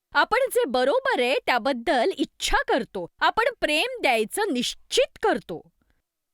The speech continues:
आपण निश्चित करतो की आपण अंधकारातून बाहेर येणार आहोत आणि आपल्या आतली ज्योत पेटवणार आहोत,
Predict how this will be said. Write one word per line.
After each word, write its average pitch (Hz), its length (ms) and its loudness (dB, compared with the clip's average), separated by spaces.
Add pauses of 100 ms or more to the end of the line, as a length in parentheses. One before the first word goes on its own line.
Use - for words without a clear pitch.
(180)
आपण 440 300 2
निश्चित - 640 -2
करतो 262 380 2
की - 120 0
आपण 320 220 2
अंधकारातून 302 840 0
बाहेर 240 500 2
येणार 247 240 2
आहोत 226 320 2
आणि 320 140 4
आपल्या 415 380 2
आतली 311 260 0
ज्योत 320 500 2 (160)
पेटवणार 302 580 2
आहोत, 247 300 2